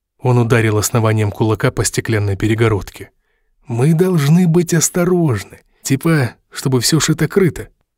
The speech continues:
Ты хоть понимаешь, что будет, если Агнес узнает? Я тебе скажу, что будет. Она возьмет тебя за шкирку и для начала протащит по всему городу.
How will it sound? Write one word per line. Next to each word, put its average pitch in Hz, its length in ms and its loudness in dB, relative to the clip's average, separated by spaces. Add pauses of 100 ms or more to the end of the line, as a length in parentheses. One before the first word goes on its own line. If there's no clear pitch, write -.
(440)
Ты 123 80 -4
хоть - 180 -8
понимаешь, 160 440 0
что - 240 -4
будет, 110 340 -2
если - 300 -4
Агнес 110 420 -2
узнает? 110 540 -4 (680)
Я 101 100 -6
тебе 123 200 -2
скажу, 147 320 0
что - 180 -2
будет. 107 460 -6 (560)
Она 135 200 2
возьмет 131 360 2
тебя 117 220 0
за 110 120 0
шкирку - 600 -2 (420)
и 143 120 0
для 147 180 4
начала 165 380 2
протащит 160 640 -2
по 156 80 0
всему 160 340 2
городу. - 600 -2